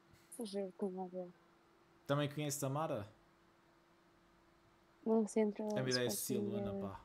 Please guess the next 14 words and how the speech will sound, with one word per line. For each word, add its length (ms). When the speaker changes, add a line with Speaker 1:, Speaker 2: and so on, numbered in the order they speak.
Speaker 1:
Ah 120
pá, 240
não 160
faço 360
ideia. 440
Mara, 520
conheço 400
uma 100
Mara, 300
mas 200
acho 220
que 60
não 80
é, 300